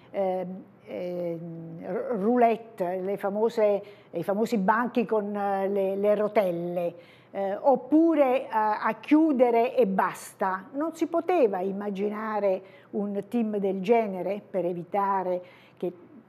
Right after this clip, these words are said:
tanti mesi, un anno oramai di isolamento di, dei ragazzi, degli studenti più grandi?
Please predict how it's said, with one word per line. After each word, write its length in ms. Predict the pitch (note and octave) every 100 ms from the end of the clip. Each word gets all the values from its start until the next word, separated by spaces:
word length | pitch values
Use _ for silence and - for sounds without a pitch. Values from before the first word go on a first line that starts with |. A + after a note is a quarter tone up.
| _
tanti 440 | G3 F#3+ F#3 G#3
mesi, 580 | F#3+ G3+ G#3 G3+ - F#3
un 180 | F#3 F#3
anno 440 | F#3 G3 F#3 F3+
oramai 480 | F3 F3+ F#3 G3 F#3+
di 100 | F3
isolamento 1040 | F3+ - F3+ F3+ G3 G#3 G3 F3+ G3 F#3 -
di, 280 | G3+ F#3+ F#3+ F#3+ - - -
dei 200 | F3+ F#3
ragazzi, 560 | F#3+ G#3 G#3 G3+ -
degli 220 | F3+ F#3
studenti 720 | G3 - G3 G#3 G3+ F#3+ F#3+ F3+
più 180 | -
grandi? 640 | F3+ G3+ G3+ F3 E3+ F3